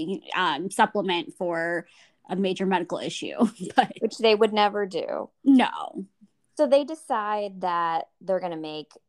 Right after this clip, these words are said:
Speaker 2: their own ad. Um, oh, and Maria Menounos is in the ad, and Mindy's jealous,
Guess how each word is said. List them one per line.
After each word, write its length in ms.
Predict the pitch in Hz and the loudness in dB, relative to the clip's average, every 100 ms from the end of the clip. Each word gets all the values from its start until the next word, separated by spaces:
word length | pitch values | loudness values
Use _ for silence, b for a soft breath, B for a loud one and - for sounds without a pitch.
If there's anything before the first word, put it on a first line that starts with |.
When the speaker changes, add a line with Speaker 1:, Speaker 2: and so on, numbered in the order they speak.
| - | -4
Speaker 2:
their 240 | 170 - | -2 2
own 260 | 131 151 151 | 0 0 -4
ad. 580 | - 139 90 82 294 214 - _ | -6 -6 -4 -6 -8 -10 -18 _
Um, 680 | 180 156 139 135 135 131 - - _ _ _ - | -2 0 -2 -2 -4 -6 -10 -14 _ _ _ 6
oh, 300 | 349 269 - | 6 6 2
and 260 | 277 277 - | -2 -2 -6
Maria 680 | 247 269 294 320 339 339 339 | -4 -2 -2 -2 -2 -2 -2
Menounos 600 | 311 269 311 285 170 156 - | -2 -2 -2 -2 -4 -8 -10
is 160 | 196 | -8
in 280 | 202 180 180 | -6 -6 -4
the 420 | 175 165 165 160 - | -4 -4 -2 -4 -4
ad, 440 | 170 147 123 131 | -4 -2 -2 -2
and 220 | 180 202 | -2 0
Mindy's 520 | 214 220 226 226 220 | -2 -2 -2 -4 -6
jealous, 840 | 190 196 147 160 143 156 - - | -2 2 4 6 4 4 0 -14